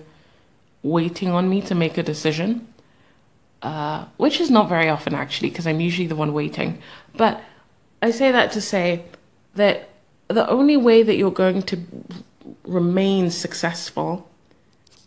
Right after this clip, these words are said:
is if you stop making decisions based on your intuition.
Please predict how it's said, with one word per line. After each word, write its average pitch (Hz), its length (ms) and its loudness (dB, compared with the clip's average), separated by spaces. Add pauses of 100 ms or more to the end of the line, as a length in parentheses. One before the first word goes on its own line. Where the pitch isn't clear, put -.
(640)
is 196 360 -2
if 220 240 -2
you 226 100 2
stop - 840 -2 (760)
making 185 480 0
decisions 165 500 -2
based 160 320 -2
on 160 160 -2
your 156 140 -2
intuition. 156 720 -4